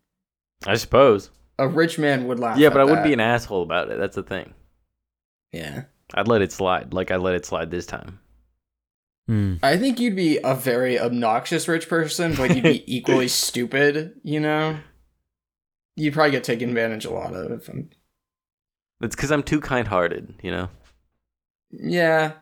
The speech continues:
Speaker 1: But I'd made it so far, and I'd seen how, how many people have fallen behind me that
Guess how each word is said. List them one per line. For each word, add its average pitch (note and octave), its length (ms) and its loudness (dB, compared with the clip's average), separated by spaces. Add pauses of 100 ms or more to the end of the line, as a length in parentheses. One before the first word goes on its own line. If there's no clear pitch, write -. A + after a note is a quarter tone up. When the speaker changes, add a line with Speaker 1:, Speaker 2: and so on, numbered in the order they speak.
Speaker 1:
But A2+ 100 4
I'd A#2 160 6
made B2+ 180 4
it C#3 140 4
so B2 240 4
far, A2+ 340 6
and A2 140 2
I'd G2+ 160 0
seen A2 280 -6
how, G#2 480 -2
how G#2+ 120 -4
many G#2+ 160 -2
people G2+ 340 0
have F#2+ 100 0
fallen G2 300 2
behind F#2+ 320 0
me G#2 120 -2
that F#2+ 140 0